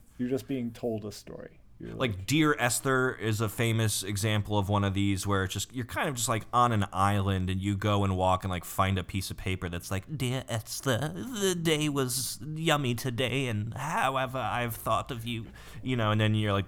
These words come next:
Speaker 2: you're like, "What?" And then you walk and, like, read another note, and you, throughout reading all these notes, you, like, get a whole story. But yeah, you're right. These are totally narrative versus just, like, exploring Skyrim. But I guess for just, like, a visual in someone's mind who hasn't heard of these, a lot of them are just kind of, like, slow-paced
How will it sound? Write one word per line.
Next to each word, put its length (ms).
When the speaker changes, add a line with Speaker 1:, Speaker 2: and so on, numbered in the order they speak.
Speaker 2:
you're 100
like, 100
"What?" 240
And 80
then 120
you 100
walk 300
and, 100
like, 140
read 180
another 320
note, 320
and 100
you, 380
throughout 460
reading 280
all 140
these 180
notes, 320
you, 120
like, 140
get 160
a 40
whole 180
story. 380
But 100
yeah, 140
you're 180
right. 240
These 180
are 140
totally 380
narrative 560
versus 500
just, 260
like, 200
exploring 1000
Skyrim. 720
But 260
I 100
guess 220
for 120
just, 220
like, 140
a 80
visual 560
in 80
someone's 400
mind 420
who 100
hasn't 280
heard 180
of 60
these, 180
a 60
lot 260
of 80
them 200
are 60
just 220
kind 160
of, 80
like, 220
slow-paced 960